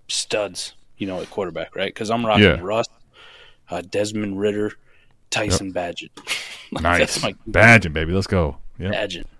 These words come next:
Speaker 1: I, I guarantee I picked his ass up off a waiver somewhere 'cause I sure as fuck wasn't rostered him to start the season. How about the other one that I'm undefeated in? We'll see what this Q B lo-, room looks like.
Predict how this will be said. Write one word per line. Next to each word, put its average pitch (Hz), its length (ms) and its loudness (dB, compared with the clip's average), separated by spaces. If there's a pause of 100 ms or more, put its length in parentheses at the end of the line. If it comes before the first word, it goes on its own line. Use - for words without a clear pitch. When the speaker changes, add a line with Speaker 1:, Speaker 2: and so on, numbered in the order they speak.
(240)
Speaker 1:
I, - 200 -10
I 101 40 -8
guarantee 104 460 0
I 92 40 -6
picked - 240 -12
his 92 180 -6
ass 80 260 -6
up - 140 -6
off - 180 -4
a - 60 -10
waiver 76 320 -8
somewhere - 400 -8
'cause 85 160 -10
I 110 80 0
sure 113 260 -2
as 101 80 -8
fuck - 260 -8
wasn't 120 300 -2
rostered 107 440 -8
him 107 80 -12
to - 60 -14
start - 280 -8
the - 40 -12
season. - 360 -14 (800)
How 135 100 -4
about 147 100 0
the 151 120 -4
other 147 120 2
one 90 220 -6
that 90 120 -8
I'm 90 140 -10
undefeated 87 480 -10
in? 82 140 -16 (180)
We'll - 120 -12
see - 180 -6
what 104 100 -4
this 113 160 -4
Q 92 140 -10
B 85 160 -10
lo-, 82 260 -12 (140)
room 104 160 -8
looks 85 240 -12
like. - 240 -18